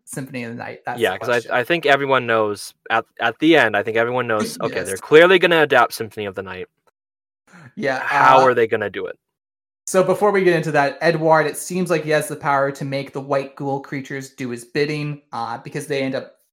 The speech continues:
Speaker 1: uh, slaying the darker night creatures. I thought that was a cool little thing. Um, Tara sacrifices herself to Erzabet because Erzabet demands a sacrifice that's supposed to be Maria. Um, but then, uh, Tara puts herself in that position,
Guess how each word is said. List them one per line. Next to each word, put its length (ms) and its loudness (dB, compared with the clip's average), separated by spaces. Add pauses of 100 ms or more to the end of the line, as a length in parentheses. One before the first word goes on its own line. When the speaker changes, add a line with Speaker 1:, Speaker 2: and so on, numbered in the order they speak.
(240)
Speaker 1:
uh, 200 -10
slaying 500 -8
the 80 -8
darker 420 -4
night 280 -2
creatures. 420 -10
I 100 -10
thought 220 -8
that 140 -4
was 120 -12
a 60 -16
cool 220 -10
little 220 -6
thing. 420 -8 (500)
Um, 600 -6 (500)
Tara 280 4
sacrifices 600 2
herself 440 -2
to 80 -8
Erzabet 560 -4
because 440 -12
Erzabet 440 -10
demands 340 -10
a 40 -16
sacrifice 580 -10
that's 160 -16
supposed 360 2
to 60 -14
be 120 -6
Maria. 500 -4 (520)
Um, 400 -12 (280)
but 120 -10
then, 320 -4
uh, 320 -10
Tara 540 -6 (380)
puts 280 -6
herself 800 -8
in 100 -8
that 180 -8
position, 680 -6